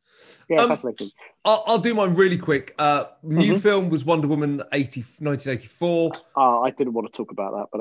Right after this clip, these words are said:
Speaker 1: okay. <laughs>
Speaker 2: It, do you know what? There were bits of it I really liked, and, but I,
Speaker 1: Same.
Speaker 2: I, I absolutely hated the fact there's an hour and ten minutes before anything happens,
Speaker 1: Yes, and
Speaker 2: action-wise.
Speaker 1: also, I'm sure you've probably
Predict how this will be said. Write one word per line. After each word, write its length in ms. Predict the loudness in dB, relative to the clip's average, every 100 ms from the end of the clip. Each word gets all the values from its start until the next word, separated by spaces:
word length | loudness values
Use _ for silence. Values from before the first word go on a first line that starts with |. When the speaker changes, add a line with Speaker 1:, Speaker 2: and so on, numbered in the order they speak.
| -10
Speaker 1:
okay. 600 | -12 -12 -14 0 0 0
<laughs> 800 | _ _ _ -20 _ -20 _ -2
Speaker 2:
It, 200 | -2 0
do 100 | 2
you 120 | 4
know 80 | 4
what? 280 | 4 2 -2 _ _
There 180 | 0 0
were 60 | 0
bits 260 | -2 -4 -4
of 80 |
it 220 | -2 -2 -2
I 80 | -2
really 340 | 2 4 4
liked, 420 | 4 2 0 -8 -20 _
and, 220 | -4 -4 -4
but 180 | -4 0
I, 80 | 0
Speaker 1:
Same. 140 | 0 -4
Speaker 2:
I, 140 | -8 _
I 160 | -6 -6 -2
absolutely 520 | -2 -2 -6 -4 -4
hated 340 | -4 -6 -6 -8
the 80 |
fact 240 | -4 -4 -4
there's 140 | -8
an 140 | -8 -6
hour 300 | -4 -2 -2
and 180 | -4 -6
ten 340 | -8 -4 -2
minutes 280 | -2 -4 -8
before 260 | -10 -10 -8
anything 300 | -8 -8 -8
happens, 680 | -8 -8 -16 -20 -20 -20 _ _ _ _ _ _ -2
Speaker 1:
Yes, 320 | 0 0 -4
and 80 | 0
Speaker 2:
action-wise. 100 | 2
Speaker 1:
also, 480 | 2 0 0 2 2 -2 _ _ -4
I'm 120 | 0
sure 200 | 2 4
you've 160 | 4 0
probably 340 | 0 0